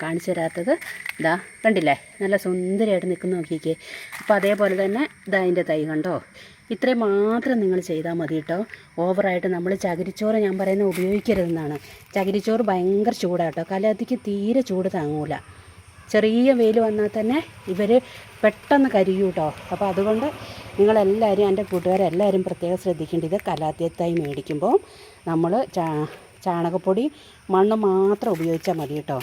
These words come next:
അപ്പോൾ ഇത്രയേ ഉള്ളൂ, ഇത് സിമ്പിളായിട്ടുള്ളൊരു കാര്യമാണ്. ഒത്തിരി പേര് ചോദിച്ച ചോദ്യത്തിനുള്ള ഒരു മറുപടി ആട്ടോ ഇത്. അപ്പോൾ കൂട്ടുകാരെ, ഞാനിത് മാത്രമേ ചെയ്യുന്നുള്ളൂ കേട്ടോ. അപ്പോൾ നിങ്ങൾ എല്ലാവരും ഇങ്ങനെ തന്നെ ചെയ്യണമെന്നാണ് എനിക്ക് പറയാനുള്ളത് കേട്ടോ കൂട്ടുകാരെ. കണ്ടില്ലേ,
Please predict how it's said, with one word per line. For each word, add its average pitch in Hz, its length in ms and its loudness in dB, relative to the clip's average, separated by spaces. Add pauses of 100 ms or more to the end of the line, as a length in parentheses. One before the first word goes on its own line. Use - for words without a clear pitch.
(240)
അപ്പോൾ 196 200 -4
ഇത്രയേ 311 340 2
ഉള്ളൂ, 254 180 2
ഇത് 208 100 -2 (100)
സിമ്പിളായിട്ടുള്ളൊരു 208 880 0
കാര്യമാണ്. 170 420 -2 (480)
ഒത്തിരി 330 440 2
പേര് 226 260 4
ചോദിച്ച 196 320 0 (120)
ചോദ്യത്തിനുള്ള 185 520 0
ഒരു 175 120 -4
മറുപടി 170 380 -2
ആട്ടോ 156 220 -6
ഇത്. 190 120 0 (460)
അപ്പോൾ 202 220 2
കൂട്ടുകാരെ, 180 440 0 (260)
ഞാനിത് 233 340 0
മാത്രമേ 196 440 0
ചെയ്യുന്നുള്ളൂ 151 460 -2
കേട്ടോ. 151 180 -2 (400)
അപ്പോൾ 160 220 -2
നിങ്ങൾ 165 220 2 (120)
എല്ലാവരും 160 560 -2
ഇങ്ങനെ 160 300 -2
തന്നെ 185 260 0
ചെയ്യണമെന്നാണ് 160 540 -2
എനിക്ക് 151 240 -4
പറയാനുള്ളത് 151 540 -6
കേട്ടോ 151 220 -6
കൂട്ടുകാരെ. 156 400 -4 (480)
കണ്ടില്ലേ, 151 340 0